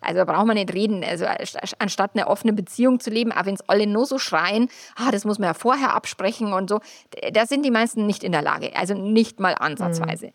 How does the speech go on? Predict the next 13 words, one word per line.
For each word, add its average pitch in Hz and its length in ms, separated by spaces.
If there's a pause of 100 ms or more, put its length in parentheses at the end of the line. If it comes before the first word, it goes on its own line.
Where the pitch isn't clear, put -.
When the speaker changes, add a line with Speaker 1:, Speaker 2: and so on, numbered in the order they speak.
(400)
Speaker 1:
Und 208 400
deswegen 220 320
ist - 140
Fremdgehen 233 500
halt 202 160
so 262 120
viel 220 280
weiter 240 400
verbreitet 175 760
als 185 240
eine 185 160
offene 160 260
Beziehung, - 580